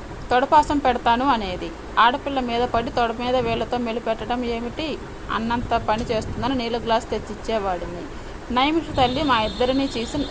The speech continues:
చూసి నవ్వుకునేది. "వాడు నీ మొగుడే, వాడికి నువ్వే అన్ని సేవలు చేయాలి. ఇప్పుడు వాడిని ఏడిపించావనుకో, పెద్దయ్యాక నీ నెత్తి మీద మొట్టికాయలు పెడతాడు" అనేది ఆమె.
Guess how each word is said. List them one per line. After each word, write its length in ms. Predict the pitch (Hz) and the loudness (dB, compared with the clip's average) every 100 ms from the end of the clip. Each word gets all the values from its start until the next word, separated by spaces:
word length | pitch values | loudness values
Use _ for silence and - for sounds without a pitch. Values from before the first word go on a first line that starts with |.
| - 233 | -4 -4
చూసి 220 | 233 302 | -2 0
నవ్వుకునేది. 760 | 202 208 202 214 196 185 175 160 - - - - | 0 -2 -2 -4 -4 -6 -6 -8 -8 -8 -8 4
"వాడు 240 | 226 269 | 6 6
నీ 160 | 262 269 | 4 2
మొగుడే, 600 | 254 240 285 269 262 277 277 | 2 0 4 4 6 4 2
వాడికి 340 | 240 233 247 | 4 4 2
నువ్వే 300 | 240 226 240 | -2 -2 4
అన్ని 280 | 320 262 269 | 6 6 2
సేవలు 340 | 277 247 254 269 | 4 4 4 4
చేయాలి. 560 | 262 233 214 196 202 - | 2 4 4 2 -2 -4
ఇప్పుడు 240 | 226 254 247 | -2 2 4
వాడిని 340 | 240 240 226 | 4 4 0
ఏడిపించావనుకో, 960 | 240 - 302 277 269 233 214 220 214 - | 0 0 0 4 4 4 2 0 -2 -2
పెద్దయ్యాక 540 | 202 202 247 285 262 277 | -2 0 0 2 2 2
నీ 140 | 262 | 0
నెత్తి 280 | 240 226 262 | 0 -2 -2
మీద 220 | 269 262 | 0 0
మొట్టికాయలు 580 | 294 240 - 247 262 269 | 0 -2 -2 2 2 2
పెడతాడు" 680 | 254 208 - 202 185 - - | 0 -2 -2 -4 -4 -6 -4
అనేది 360 | 220 226 311 240 | -4 -2 -2 -2
ఆమె. 280 | 190 180 | -2 -4